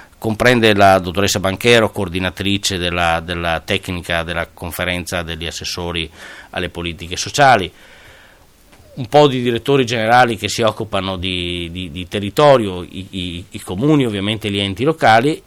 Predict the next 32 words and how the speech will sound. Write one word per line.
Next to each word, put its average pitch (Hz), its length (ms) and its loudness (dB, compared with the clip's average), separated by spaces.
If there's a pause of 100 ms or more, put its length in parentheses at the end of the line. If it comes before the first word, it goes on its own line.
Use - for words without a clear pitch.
e 131 80 -4
con 147 200 0
cui 165 120 2
stiamo 135 360 2
pensando 120 480 -2
di, 101 160 -2
di 98 200 -4
organizzare 104 520 -2
un 92 80 -6
convegno 117 720 -2 (500)
su - 340 -8
cui 127 360 2
si - 200 -8
confrontino 120 920 -2 (760)
i 117 120 -6
vari 113 300 4
livelli, 90 600 -4
i 101 40 -4
vari 117 260 2
modelli, 85 600 -6 (120)
anche 139 300 0
perché 139 480 -2 (340)
ne-, 98 360 -6
nei, 101 380 -6 (560)
attraverso, 113 640 0
diciamo, 123 280 0
i, 110 140 -2
i 92 60 -8
piani 127 300 4
di 113 120 0
rientro 98 680 -2 (280)
l'Agenas 120 640 4